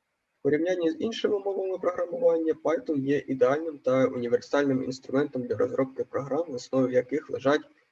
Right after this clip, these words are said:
використання машинного навчання. Тому в якості інструментальних засобів було обрано мову програмування Python та його бібліотеку TensorFlow, Open C V, Scikit-learn,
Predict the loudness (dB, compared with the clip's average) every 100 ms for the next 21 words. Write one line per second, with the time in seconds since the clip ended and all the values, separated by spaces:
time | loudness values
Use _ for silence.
0 | _ -8 -2 0 0 0 2 2 0 -4
1 | -6 -4 -2 -2 -2 -2 -6 -4 -2 -2
2 | -6 -18 _ _ _ _ _ _ _ -4
3 | -2 -2 2 2 2 -2 2 2 0 -6
4 | -10 -6 -4 -4 0 2 2 -4 2 2
5 | 2 -4 -6 -6 0 2 2 2 4 4
6 | 2 0 0 0 -2 -4 -6 -6 -6 -6
7 | -8 -2 -2 -2 -6 -8 -8 _ _ _
8 | -4 0 2 2 2 0 2 4 6 6
9 | 4 2 -2 -2 -2 -10 -6 -4 -2 -2
10 | -6 -8 -12 -8 -6 -6 -6 -4 -4 -4
11 | -8 -6 0 2 0